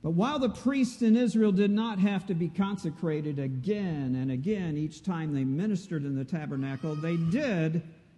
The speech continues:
have to do something every time they ministered, didn't they? They had to wash their hands and their feet.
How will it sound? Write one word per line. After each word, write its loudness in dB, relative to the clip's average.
have -4
to 2
do 4
something 0
every 0
time -2
they 2
ministered, -2
didn't 0
they? -6
They -6
had -2
to 0
wash -6
their -6
hands 2
and 0
their -2
feet. -8